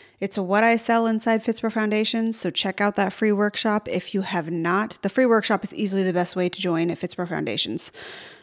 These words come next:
Um, best bonuses, best price, discount, all the things. So check that out if you haven't. The link will be in the show notes.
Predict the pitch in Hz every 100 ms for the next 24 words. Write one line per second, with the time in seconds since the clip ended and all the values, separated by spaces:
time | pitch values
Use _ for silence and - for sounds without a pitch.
0 | - 196 185 175 - 247 240 - 214 208
1 | 208 202 - 196 - - 190 185 185 -
2 | 185 - 185 175 - 180 160 - - -
3 | - 185 - 254 277 254 233 233 226 202
4 | 196 190 160 196 214 214 220 214 202 185
5 | 185 180 -